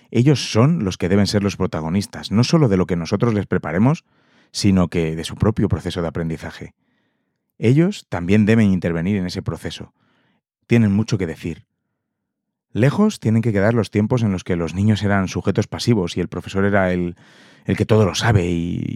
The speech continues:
y encima no se calla. Profes, dejad hablar a vuestros alumnos. Escuchadles. Tienen muchísimo que decir y muy interesante. Sed los guías silenciosos de su aprendizaje.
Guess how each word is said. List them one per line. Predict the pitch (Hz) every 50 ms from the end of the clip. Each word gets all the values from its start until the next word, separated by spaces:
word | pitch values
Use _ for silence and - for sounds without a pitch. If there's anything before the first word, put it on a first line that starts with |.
| - - - - - -
y | - 101
encima | 95 - - 113 113 110
no | 110 107
se | 117 104
calla. | - 113 117 104 92 87 - - _ _ _ _ _ _ _ _ _ _ _ _ _ _ _ _ _ _ _ -
Profes, | - 117 131 - 92 82 - 113 123 123 110
dejad | 95 87 95 107 113 135 143
hablar | 120 101 101 107 120
a | 123
vuestros | 104 98 92 - 95 82 85
alumnos. | 82 90 101 104 87 80 - - - _ _ _ _ _ _ _
Escuchadles. | - 95 - - - 98 - - 101 104 104 92 - - - - - _ _ _ _ _ _ -
Tienen | - 110 123 139 143 135
muchísimo | 117 98 92 87 - _ _ - - 135 147 139 - 107 92 87 85 87 87 -
que | - 90 80
decir | 82 - - 92 85 80 - -
y | - 90
muy | 90 95 110
interesante. | 113 98 - 92 82 78 - 82 80 78 - - - _ _ _ _ _ _ _ _ _ _ _ _ _ _ _ _
Sed | - - 131 127
los | 139 147 143 107 95
guías | 107 123 127 101 87 -
silenciosos | 104 95 92 85 80 - 110 110 - - 82 80
de | 82 85 82
su | - - 87 82
aprendizaje. | 76 - 87 85 82 78 - 98 92 - - 78 73